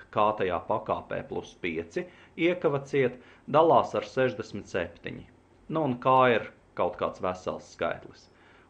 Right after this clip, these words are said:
Un zināms arī, ka skaitlim n ir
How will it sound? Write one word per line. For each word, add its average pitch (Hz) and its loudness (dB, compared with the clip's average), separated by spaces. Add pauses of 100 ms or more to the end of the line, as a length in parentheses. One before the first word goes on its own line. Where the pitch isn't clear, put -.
Un 190 2
zināms 151 2
arī, 120 2
ka 104 0 (120)
skaitlim 95 -2
n 160 -2 (120)
ir 117 0